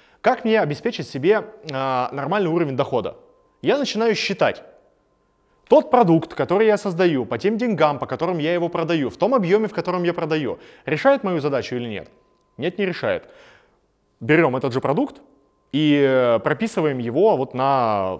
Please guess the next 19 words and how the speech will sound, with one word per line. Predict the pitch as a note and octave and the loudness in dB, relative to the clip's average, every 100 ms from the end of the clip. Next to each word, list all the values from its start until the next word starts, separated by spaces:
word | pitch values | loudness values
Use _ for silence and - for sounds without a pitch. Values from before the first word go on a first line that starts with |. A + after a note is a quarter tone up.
| - | -8
там, | G2+ D2 G2+ | -10 -10 -6
грубо | C#3 C3 | -4 -2
говоря, | B2 A2 F#2 - - | 0 -2 -2 -10 -10
на | C#3+ | -6
те | D3 | -2
деньги, | D3+ A3 B3 C#3+ - - - | 0 2 0 -4 -8 -20 -12
которые | - E3+ | -4 -2
мне | E3+ D3 | -2 -4
нужны. | C3+ A2 F2 | -6 -8 -12
Условно, | C#3 - C#3+ G2+ - - - | -6 0 0 -2 -8 -16 -4
я | F3+ A3 | -2 -2
щас | - | -2
продаю, | - C3+ E3 F#3+ C#3 | -4 -2 -2 -2 -2
э, | A#2 A2+ A2 | -2 0 -2
худи | G#2 A#3+ G3+ F#3 | -2 -4 -2 -4
по | - E3+ F3 | 0 2 2
четыре | - - E3+ | 0 -6 -8
тысячи | D3 - B2+ | -8 -8 -6
рублей. | A#2 G2+ E2 | -4 -6 -8